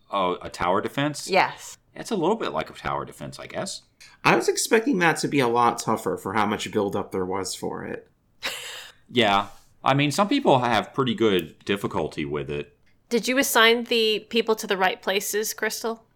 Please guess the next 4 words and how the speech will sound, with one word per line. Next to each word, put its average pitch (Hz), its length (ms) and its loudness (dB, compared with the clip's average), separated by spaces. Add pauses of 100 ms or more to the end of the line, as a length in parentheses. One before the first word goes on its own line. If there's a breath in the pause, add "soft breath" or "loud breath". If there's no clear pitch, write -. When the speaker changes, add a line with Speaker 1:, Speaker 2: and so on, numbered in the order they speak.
(240)
Speaker 3:
Are 110 180 2
there 131 240 4 (240)
wrong 107 600 2
places? 190 960 -2